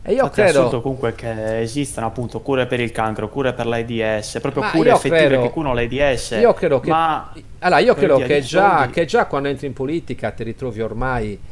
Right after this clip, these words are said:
Speaker 1: ti ritrovi come che ci fosse una, una sorta di,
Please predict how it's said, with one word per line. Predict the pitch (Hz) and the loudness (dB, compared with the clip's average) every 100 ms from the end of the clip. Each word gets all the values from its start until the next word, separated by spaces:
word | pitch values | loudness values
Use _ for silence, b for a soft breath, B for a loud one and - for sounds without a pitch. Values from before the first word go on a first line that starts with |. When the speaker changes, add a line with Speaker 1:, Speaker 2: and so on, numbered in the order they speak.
| b b | b b
Speaker 1:
ti | - | -6
ritrovi | 135 139 165 113 117 107 | -6 -4 -4 -2 -4 -4
come | 139 147 | -4 -4
che | 147 | -6
ci | - 156 | -8 -4
fosse | - 165 - 127 | -2 -2 -2 -2
una, | 120 117 117 113 110 107 | -2 -4 -6 -6 -6 -6
una | 131 | -8
sorta | 139 - 165 143 | -4 -2 -2 0
di, | 120 117 | 0 -2